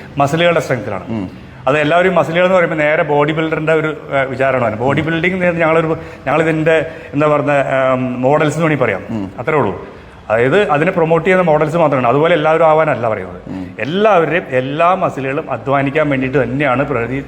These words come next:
Speaker 1: സൃഷ്ടിച്ചത്. അത്, അതിനെ അധ്വാനിപ്പിച്ചില്ലെങ്കിൽ അത് വീക്കായി പോകും. മൊത്തം മസിലുകൾ അധ്വാനിച്ചില്ലെങ്കിൽ രോഗി ആ, എപ്പോൾ രോഗിയായെന്ന് മാത്രം ചിന്തിച്ചാൽ മതി.
Speaker 2: വേറൊരു കാര്യമുണ്ട് ട്ടോ. പീറ്റർ സാർ ഈ പറഞ്ഞ സാധനം ഒക്കെ ചെയ്ത്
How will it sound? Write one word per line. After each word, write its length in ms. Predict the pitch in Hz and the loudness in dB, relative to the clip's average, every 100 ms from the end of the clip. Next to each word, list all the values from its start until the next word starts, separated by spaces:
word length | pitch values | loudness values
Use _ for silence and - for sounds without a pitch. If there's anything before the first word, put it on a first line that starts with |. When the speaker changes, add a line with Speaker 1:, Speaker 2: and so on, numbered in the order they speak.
| - | -12
Speaker 1:
സൃഷ്ടിച്ചത്. 460 | 110 120 117 95 82 - - - - - 110 | -14 -2 -2 -2 -8 -16 -20 -20 -20 -8 -2
അത്, 360 | 120 208 - | 2 2 2
അതിനെ 220 | 131 160 | 0 2
അധ്വാനിപ്പിച്ചില്ലെങ്കിൽ 920 | 175 139 165 165 196 185 147 156 202 202 - | 2 2 2 0 0 0 0 0 -2 -4 -4
അത് 120 | 139 | -4
വീക്കായി 300 | 160 156 185 | -2 0 0
പോകും. 200 | 175 151 101 - - - - - 127 | 2 -2 -4 -12 -20 -20 -20 -8 -6
മൊത്തം 220 | 127 196 | -2 2
മസിലുകൾ 320 | 180 175 190 | 2 4 2
അധ്വാനിച്ചില്ലെങ്കിൽ 760 | 170 175 170 185 175 190 185 | 4 2 2 -2 0 -2 -2
രോഗി 280 | 160 160 180 | 0 0 4
ആ, 200 | 180 165 | 4 4
എപ്പോൾ 320 | 151 143 - | 2 -2 0
രോഗിയായെന്ന് 480 | 180 160 170 156 151 | 2 2 2 2 0
മാത്രം 280 | 147 131 135 | -2 -2 -4
ചിന്തിച്ചാൽ 280 | 127 - 101 | -8 -8 -10
മതി. 320 | 87 - 147 | -6 -4 0
Speaker 2:
വേറൊരു 280 | 87 110 113 | 2 2 2
കാര്യമുണ്ട് 300 | 95 90 87 | 2 0 -2
ട്ടോ. 180 | 92 - - - | -4 -8 -12 -6
പീറ്റർ 220 | 101 101 117 | -4 -2 0
സാർ 240 | 139 123 | 2 0
ഈ 100 | 120 | 0
പറഞ്ഞ 300 | 117 117 117 | 0 -2 -2
സാധനം 560 | 117 113 101 107 113 113 | 0 2 2 0 -2 -4
ഒക്കെ 220 | - 113 | -4 -4
ചെയ്ത് 520 | - 92 90 123 - | 0 0 0 0 -2